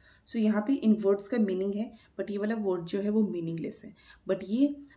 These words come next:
बच्चों को सीवीसी जब three letter words पढ़ाए जाते हैं उस time पे ये word use होता है। So बच्चों को ये पहले ही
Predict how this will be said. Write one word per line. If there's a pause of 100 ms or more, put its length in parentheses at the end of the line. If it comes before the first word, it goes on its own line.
(100)
बच्चों
को
सीवीसी
जब
three
letter
words
पढ़ाए
जाते
हैं (180)
उस
time
पे (520)
ये (220)
word
use
होता
है। (1160)
So
बच्चों
को
ये (160)
पहले
ही